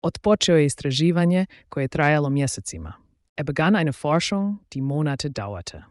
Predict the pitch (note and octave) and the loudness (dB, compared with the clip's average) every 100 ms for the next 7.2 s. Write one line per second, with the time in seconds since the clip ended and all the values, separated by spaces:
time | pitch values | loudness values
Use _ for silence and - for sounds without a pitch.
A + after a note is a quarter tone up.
0 | _ - D3 D#3 F#3 G#3 F3+ D#3+ E3 - | _ -4 0 2 4 4 4 6 2 2
1 | F3 D3+ - C#3 C#3+ D#3 D3+ C#3 B2+ - | 0 -2 -2 -2 0 2 0 -4 -6 -8
2 | G#2+ - D#3 F3+ E3 - A#2 A2 A2+ G2 | -8 -4 0 0 0 -6 -6 -6 -8 -8
3 | - G2 - E2+ D#2+ _ - D#3+ - F3+ | -10 -12 -12 -14 -14 _ -2 0 2 0
4 | D3 C3 C#3+ E3+ G3+ A3+ F3 - C3+ C#3 | 0 0 4 4 4 2 0 -2 -2 2
5 | E3 F3 E3 D#3 D#3 - A#2 - D3 - | 2 2 0 -2 -4 -6 -8 -6 -6 -4
6 | C3 B2+ B2 B2 - A#2+ A2 - - E2+ | -4 -4 -4 -6 -6 -6 -6 -8 -12 -14
7 | E2 | -14